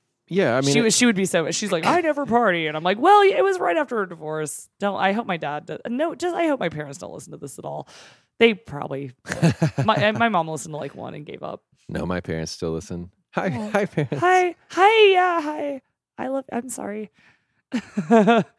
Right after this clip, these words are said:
Speaker 1: don't get fall down drunk every night, just <laughs> so you know. <laughs>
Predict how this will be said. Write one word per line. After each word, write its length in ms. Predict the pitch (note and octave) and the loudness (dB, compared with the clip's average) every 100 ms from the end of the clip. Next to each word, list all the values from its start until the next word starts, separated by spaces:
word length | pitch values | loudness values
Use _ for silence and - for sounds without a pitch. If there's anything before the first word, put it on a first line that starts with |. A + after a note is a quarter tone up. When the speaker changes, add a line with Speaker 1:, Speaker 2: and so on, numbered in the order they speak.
| _ _ - G#2+ | _ _ -2 2
Speaker 1:
don't 160 | A#2 A2 | 2 2
get 180 | E2+ | -4
fall 240 | - F#2 F#2+ | 0 2 2
down 240 | F2+ F2 | 0 -2
drunk 240 | E2+ E2 - | -4 -4 -6
every 240 | D#2 F2 | -8 -6
night, 400 | F2+ D2 D2 - - | -6 -6 -8 -14 -14
just 200 | G2+ - | -8 -6
<laughs> 120 | - | 0
so 80 | B3 | 4
you 100 | A3+ - G#3 F#3+ | 4 4 4 6
know. 180 | D3 - _ _ _ _ _ B2 | 4 2 _ _ _ _ _ -12
<laughs> 640 | A2 - C3+ D#3+ - | -8 -4 -4 -4 -8